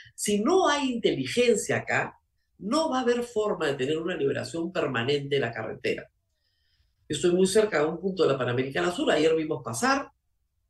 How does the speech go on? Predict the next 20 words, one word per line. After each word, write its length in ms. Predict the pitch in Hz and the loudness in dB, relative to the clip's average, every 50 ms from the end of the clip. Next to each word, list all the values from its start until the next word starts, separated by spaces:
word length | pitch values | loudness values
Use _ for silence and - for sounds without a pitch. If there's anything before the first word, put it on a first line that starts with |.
| _ _ _ _ _ | _ _ _ _ _
todos 220 | - 196 185 175 | 2 4 4 4
los 100 | 156 135 | 2 0
camiones 340 | - 131 139 165 160 160 - | -4 -8 -8 -6 -6 -8 -8
que 120 | - 120 | -10 -4
fueron 320 | - - 156 143 127 131 135 | 0 2 2 2 2 0 0
liberados, 720 | 131 139 175 - 311 311 285 262 277 277 - - _ _ _ _ _ _ _ _ _ _ | 2 2 4 4 4 4 2 0 -2 -4 -8 -14 _ _ _ _ _ _ _ _ _ _
pero 160 | - 233 247 269 | -2 -2 0 0
en 60 | 269 | 0
la 120 | 294 294 | -2 0
noche, 500 | 302 381 349 - - - - 226 254 - - | 0 0 0 -2 -2 -2 0 0 -2 0 0
de 120 | 202 277 | 2 4
nuevo, 520 | 339 415 415 247 170 135 139 - - - _ _ _ _ _ _ - | 6 6 6 6 4 2 0 -2 -8 -16 _ _ _ _ _ _ -8
vean 260 | - - 220 220 233 | -2 -2 -2 -2 -2
ustedes 560 | 226 - - 247 220 208 208 208 - - _ _ _ _ _ - | -6 -4 0 4 6 6 6 4 0 -8 _ _ _ _ _ -6
las 240 | - 185 190 - | -6 -4 -4 -4
imágenes 580 | 208 190 180 175 175 165 156 151 160 156 - - | -4 -4 -4 -4 -4 -6 -8 -8 -8 -8 -8 -10
también 280 | 123 120 131 156 180 180 | -8 -6 -2 -2 0 2
de 80 | 196 | 2
la 80 | 196 185 | 2 2
lupa 460 | 175 170 147 139 - 143 139 139 - | 2 2 0 0 0 -2 -2 -2 -4